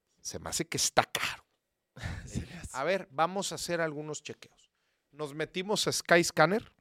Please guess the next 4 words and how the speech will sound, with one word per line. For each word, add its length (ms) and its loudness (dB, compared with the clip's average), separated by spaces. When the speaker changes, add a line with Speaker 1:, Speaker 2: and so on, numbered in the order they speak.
Speaker 2:
Ajá. 340 2
Speaker 1:
El 340 8
mismo 960 4
vuelo. 960 8